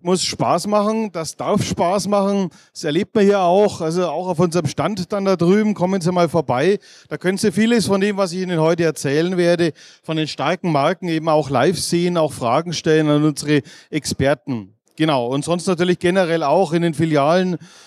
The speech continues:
bei uns gibt's immer noch die Bauteile-Ecken, wo Sie Bauteile, auch Beratung haben und Details fragen können. Genau, die Mission ist Technik, das ist so, wie wir uns verstehen,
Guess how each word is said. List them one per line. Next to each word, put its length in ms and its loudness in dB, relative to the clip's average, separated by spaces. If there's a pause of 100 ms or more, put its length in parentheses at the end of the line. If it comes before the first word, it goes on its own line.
bei 120 2
uns 120 -2
gibt's 220 -6
immer 160 2
noch 160 0
die 100 0
Bauteile-Ecken, 960 0
wo 140 -4
Sie 120 -2
Bauteile, 640 0 (220)
auch 180 -4
Beratung 640 0
haben 320 0
und 260 -10 (340)
Details 460 0
fragen 400 0
können. 600 -6 (1040)
Genau, 260 0
die 80 -2
Mission 420 2
ist 160 -2
Technik, 460 0
das 140 -2
ist 220 -8
so, 220 2
wie 100 0
wir 140 2
uns 160 -2
verstehen, 840 0